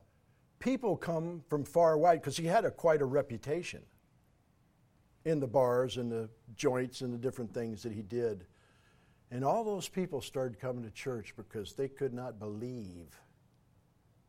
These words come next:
that God would get a hold of such a man.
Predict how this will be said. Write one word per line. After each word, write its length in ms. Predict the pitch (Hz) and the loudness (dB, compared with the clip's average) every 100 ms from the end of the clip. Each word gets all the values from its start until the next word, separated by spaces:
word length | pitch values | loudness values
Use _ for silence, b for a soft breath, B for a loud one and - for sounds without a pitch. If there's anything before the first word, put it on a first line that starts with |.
| _ _ _ _ _ _ _ - | _ _ _ _ _ _ _ -8
that 240 | 120 98 101 | -8 -8 -6
God 680 | 131 135 101 95 95 101 - _ _ _ _ _ - | -2 -2 -2 -6 -12 -16 -20 _ _ _ _ _ -14
would 200 | 110 95 | -12 -6
get 140 | 120 | -6
a 60 | 98 | -4
hold 280 | 131 117 | -6 -6
of 80 | 98 | -8
such 280 | - 107 - | -8 -10 -10
a 40 | |
man. 360 | 82 85 73 | -16 -18 -18